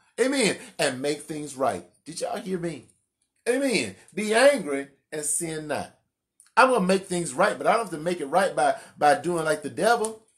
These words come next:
John ten and ten. Amen. Stealing, killing, and destroying.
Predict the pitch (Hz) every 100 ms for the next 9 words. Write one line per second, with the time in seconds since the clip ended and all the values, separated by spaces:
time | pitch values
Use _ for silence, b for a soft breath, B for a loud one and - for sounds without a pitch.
0 | _ - 190 180 180 190 165 165 233 240
1 | 226 - _ _ _ - 254 220 170 -
2 | 220 214 196 220 214 196 180 180 - 214
3 | 233 247